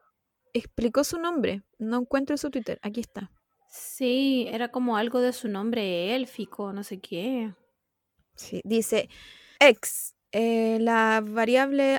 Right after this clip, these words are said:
Speaker 1: unknown. ¿Qué es unknown?
Speaker 2: Desconocida.
Speaker 1: Desconocida. A E,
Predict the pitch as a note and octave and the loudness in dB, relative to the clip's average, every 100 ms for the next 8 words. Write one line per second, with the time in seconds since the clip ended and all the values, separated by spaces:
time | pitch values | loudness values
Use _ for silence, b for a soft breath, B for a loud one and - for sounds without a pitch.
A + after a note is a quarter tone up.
0 | B3+ A#3+ A#3 F#3+ F#3 F#3+ - A#3 B3 G#3+ | 2 0 0 0 -4 -8 -10 -8 -6 -6
1 | G3 G3 G#3+ B3 _ _ - A3+ - G3+ | -6 -6 -8 -10 _ _ -8 -8 -6 -8
2 | - - D4 _ _ _ - G3+ A#3 A3+ | -8 -10 -12 _ _ _ -6 -6 -4 -8
3 | - E3+ E3 _ _ _ _ A3+ A#3+ A#3+ | -8 -10 -10 _ _ _ _ 2 6 6
4 | F3 | 6